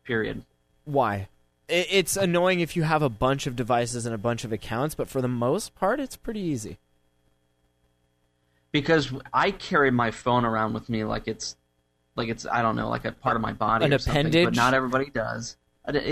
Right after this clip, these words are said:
Speaker 1: is an appendage.
Speaker 2: But the people, that's fine. Not everybody has to. The people that are using these services do, for the most part, and they will use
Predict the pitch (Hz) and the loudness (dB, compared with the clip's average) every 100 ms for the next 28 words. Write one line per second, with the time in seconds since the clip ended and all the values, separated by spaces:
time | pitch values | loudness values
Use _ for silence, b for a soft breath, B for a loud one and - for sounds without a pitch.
0 | 143 139 131 113 120 110 107 - - 233 | 2 2 2 -2 -2 -6 -6 -8 4 6
1 | 208 254 - 277 - 277 247 196 247 - | 8 6 6 4 6 6 6 6 4 4
2 | - 196 139 196 240 220 196 185 127 160 | 6 6 4 4 6 4 2 2 2 0
3 | 156 - 107 120 - 190 190 196 190 151 | 0 -6 -6 -6 -6 -6 -2 0 2 2
4 | 147 139 120 120 156 156 170 139 123 120 | 2 2 0 -4 -4 -2 -4 -4 -4 -4
5 | - 185 208 - - 113 110 104 - 117 | -4 -2 -2 -2 -4 -2 -2 -2 -8 -12
6 | 113 107 135 98 76 69 _ _ _ - | -8 -2 -2 -2 -8 -18 _ _ _ -4
7 | 143 117 104 95 90 - 107 82 78 - | 0 0 -2 -8 -8 -10 -10 -8 -8 -10
8 | 127 127 120 120 117 101 113 104 101 95 | -6 -4 -4 -6 -8 -4 -4 -2 -4 -8
9 | 104 110 110 117 240 190 | -8 -6 -4 -6 -8 -10